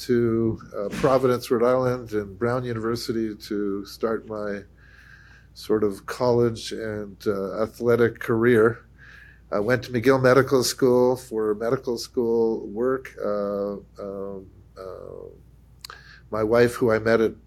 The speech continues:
Brown, uh, moved with me to Montreal. Um,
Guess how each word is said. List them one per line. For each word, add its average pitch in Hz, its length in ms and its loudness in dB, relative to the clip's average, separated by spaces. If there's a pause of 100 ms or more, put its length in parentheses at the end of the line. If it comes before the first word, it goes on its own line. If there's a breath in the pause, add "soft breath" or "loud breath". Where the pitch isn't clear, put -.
(120)
Brown, 117 560 0
uh, 107 140 -6
moved 113 300 -4
with 110 220 -2
me 113 140 0
to 110 60 -4
Montreal. 110 760 0 (720 soft breath)
Um, 101 800 -4